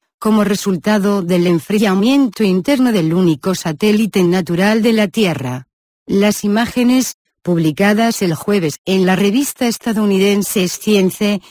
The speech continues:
muestran modificaciones en la superficie lunar que no habían sido detectadas anteriormente y que indican que su circunferencia se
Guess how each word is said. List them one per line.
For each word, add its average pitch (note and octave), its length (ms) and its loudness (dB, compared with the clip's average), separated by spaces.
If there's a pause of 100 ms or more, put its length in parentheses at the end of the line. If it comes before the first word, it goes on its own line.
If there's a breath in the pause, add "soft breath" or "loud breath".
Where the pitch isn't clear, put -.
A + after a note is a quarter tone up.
muestran B3 640 0
modificaciones A#3 1040 0
en F#3 160 2
la F3 100 0
superficie G3 800 -2
lunar A#3 360 0
que A3+ 120 0
no G#3+ 220 2
habían A#3+ 360 0
sido C4+ 320 -2
detectadas A3+ 800 -2
anteriormente G#3 1000 0
y F#3+ 240 -2
que G#3 140 -2
indican A3+ 640 0
que G3 160 -2
su - 160 -8
circunferencia F#3 1040 0
se F#3+ 320 -2